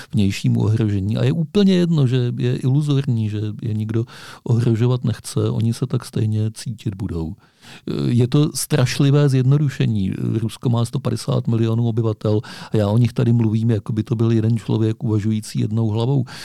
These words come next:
což je samozřejmě hloupost. Ale nedá se nic dělat, teď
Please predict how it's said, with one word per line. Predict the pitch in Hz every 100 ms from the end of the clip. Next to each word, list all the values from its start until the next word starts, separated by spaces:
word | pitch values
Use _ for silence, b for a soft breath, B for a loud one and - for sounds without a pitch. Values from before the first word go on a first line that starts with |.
| B
což | - 107 - -
je | 139 110 -
samozřejmě | - 113 117 110 113 120
hloupost. | 123 123 147 104 98 - B B B
Ale | - 110 110 117 123 -
nedá | 131 131 151 147
se | 160
nic | 156 139
dělat, | 135 147 143 -
teď | 139